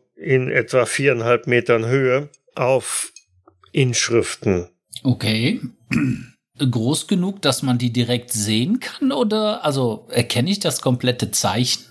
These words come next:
Speaker 2: Oder sehe ich da oben, dass da Zeichen sind und müsste da jetzt irgendwie hoch?
Speaker 1: Naja, in viereinhalb Meter Höhe, die Schrift ist schon, oder die Schriftseiten sind schon recht groß. Man kann sie schon gut erkennen, aber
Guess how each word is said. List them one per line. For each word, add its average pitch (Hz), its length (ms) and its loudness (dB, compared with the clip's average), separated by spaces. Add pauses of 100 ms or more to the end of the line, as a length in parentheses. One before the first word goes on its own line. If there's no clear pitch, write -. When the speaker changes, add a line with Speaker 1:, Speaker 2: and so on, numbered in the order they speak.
(280)
Speaker 2:
Oder 190 300 2
sehe 147 240 0
ich 143 120 -2
da 127 120 0
oben, 135 240 0
dass 127 320 0
da 117 160 2
Zeichen 110 540 0
sind 107 520 -2 (100)
und 95 500 -2
müsste 110 400 0
da 104 120 0
jetzt 104 160 -2
irgendwie 104 280 0
hoch? 110 340 -2 (240)
Speaker 1:
Naja, 139 240 2
in 131 80 -4
viereinhalb 139 500 0
Meter 131 300 2
Höhe, 160 400 0 (100)
die 160 220 2
Schrift - 400 2
ist 160 100 2
schon, 156 300 2
oder 131 120 2
die 127 60 2
Schriftseiten 151 640 0
sind 135 240 2
schon 120 220 0
recht 110 360 0
groß. 143 480 0
Man 127 140 2
kann 123 220 0
sie 120 340 0 (380)
schon 113 240 2
gut - 220 2
erkennen, 160 640 0
aber 123 520 2